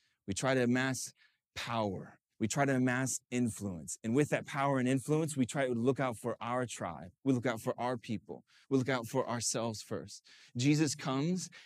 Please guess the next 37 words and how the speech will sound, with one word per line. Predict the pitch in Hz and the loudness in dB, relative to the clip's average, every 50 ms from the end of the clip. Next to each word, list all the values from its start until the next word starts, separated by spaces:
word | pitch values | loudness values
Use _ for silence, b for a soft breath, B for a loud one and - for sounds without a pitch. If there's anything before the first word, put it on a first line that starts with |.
| B | B
and | - 123 131 | 0 0 0
he | 113 143 147 | 2 2 2
has | 156 175 165 - - | 2 2 0 -2 -2
all | 120 127 143 156 | 0 0 2 2
the | 156 147 | 0 0
power | - - - 135 120 135 143 147 147 147 151 151 | -2 -4 -6 -6 -4 -2 -2 -2 0 0 -2 -2
in | - 135 127 | -2 0 0
the | 123 120 | 2 2
world. | 113 113 113 113 110 95 87 - - _ _ b b b b b b - | 2 2 0 0 0 -2 -4 -6 -12 _ _ b b b b b b 0
And | 123 135 | 2 4
he | 139 | 4
does | 135 143 147 131 120 | 6 6 6 6 6
the | 143 135 | 6 4
exact | 135 127 120 120 139 135 143 139 123 - _ | 4 4 4 0 0 0 -2 -6 -8 -10 _
opposite. | 117 120 117 107 120 104 - - 101 82 69 - - _ _ _ _ _ _ _ _ _ | -8 -8 -6 -6 -6 -8 -6 -6 -8 -10 -10 -12 -18 _ _ _ _ _ _ _ _ _
He | - 127 110 | -2 -2 -2
comes | - - 143 135 139 135 127 110 - - | 0 0 2 2 4 2 2 0 0 0
not | 131 131 123 127 | -2 -2 0 0
to | 143 123 | -2 0
be | 113 127 139 147 | 2 4 4 4
served, | 139 - - 139 135 143 151 156 143 131 | 2 2 2 2 2 2 2 0 -2 -2
but | 131 131 - | -4 -4 -2
to | 127 107 | -2 -2
serve. | - - 135 123 131 139 156 151 156 - | 0 0 2 2 4 4 2 2 0 0
And | 127 131 131 | 0 2 2
what | 147 143 | 2 4
he | 147 143 | 2 2
does, | 127 135 123 117 104 | 4 2 0 0 0
he | - 139 | -2 -2
gives | 131 113 127 143 127 113 - | -2 2 2 2 2 2 0
his | 147 131 110 | -2 -2 -2
life | 127 117 117 113 120 131 131 117 - | -2 -4 -2 -2 -2 -2 -4 -4 -4
as | 135 117 104 | -4 -4 -2
a | 117 107 | -2 -2
ransom | 107 110 110 104 - - 104 95 | -2 -2 -2 -2 -2 -4 -4 -4
for | - 104 | -4 -2
many. | 95 98 101 95 90 92 85 92 | -2 -2 -2 -4 -6 -10 -12 -14